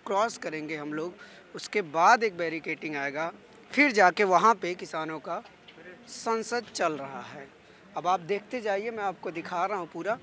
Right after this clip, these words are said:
इस बैरिकेडिंग के बाद का जो है किसानों का संसद चल रहा है, जो कि एक अल्टरनेट पार्लियामेंट किसानों ने इसको कहा है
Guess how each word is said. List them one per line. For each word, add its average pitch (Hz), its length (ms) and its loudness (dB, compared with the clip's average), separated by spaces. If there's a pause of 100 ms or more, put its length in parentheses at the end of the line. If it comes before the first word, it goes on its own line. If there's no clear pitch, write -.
(480)
इस 247 180 0
बैरिकेडिंग 247 600 4
के 285 100 4
बाद 208 540 10
का 135 240 -8 (580)
जो 175 160 -6
है 202 160 -4
किसानों 196 500 -2
का 208 220 2
संसद 196 480 -4
चल 175 160 0
रहा 180 160 0
है, 254 60 0
जो 247 100 -4
कि 262 140 -4
एक 254 160 -2 (100)
अल्टरनेट 254 600 4 (120)
पार्लियामेंट 190 760 0
किसानों 170 420 -8
ने 180 120 -6
इसको - 240 -10
कहा 175 320 0
है 165 160 -4